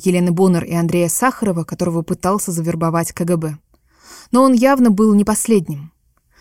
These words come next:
В середине семидесятых активизм Сахарова и Боннер принял беспрецедентные масштабы.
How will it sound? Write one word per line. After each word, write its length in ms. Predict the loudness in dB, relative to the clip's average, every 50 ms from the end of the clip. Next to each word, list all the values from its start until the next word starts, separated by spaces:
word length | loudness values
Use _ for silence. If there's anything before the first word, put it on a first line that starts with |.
| _ _ _ _ _
В 60 | -4
середине 440 | -2 0 0 0 2 2 4 4 4
семидесятых 800 | 4 2 2 0 2 0 -2 -2 0 0 0 0 0 -4 -4 -6
активизм 540 | -10 -10 -8 -4 -2 0 2 2 2 2 0
Сахарова 500 | 0 0 0 0 0 0 -2 0 0 -2
и 160 | -2 -2 -4
Боннер 400 | -4 0 0 2 2 2 0 -2
принял 420 | -4 -2 0 0 2 2 2 0
беспрецедентные 920 | 0 -2 -4 -6 -4 -4 -4 -2 -2 -2 0 2 2 2 2 2 0 0 2
масштабы. 560 | 2 0 -2 -4 -6 -4 -4 -4 -4 -4 -10